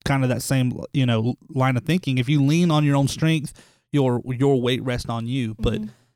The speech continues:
Speaker 1: you know, that, that's how I used to think with, even in my job, when I was in sales, even at a young age, is like, everything I touched turned to gold. So I just thought I was, I thought I was fantastic. Like, I thought I was in-,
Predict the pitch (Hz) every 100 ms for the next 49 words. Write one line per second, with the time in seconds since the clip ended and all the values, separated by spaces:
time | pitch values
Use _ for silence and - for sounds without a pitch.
0 | _ - 127 120 143 156 - 165 175 190
1 | 147 131 165 262 - 151 - 233 156 143
2 | 143 175 165 139 123 147 196 135 147 147
3 | 127 - 143 175 180 131 151 151 131 127
4 | 127 127 190 131 113 113 113 - _ _
5 | _ _ _ 160 175 175 135 160 143 -
6 | 160 139 123 147 208 - - 139 180 -
7 | 143 139 131 127 110 - - _ - 135
8 | 165 143 123 - 127 - 131 - - -
9 | 117 113 135 156 123 120 120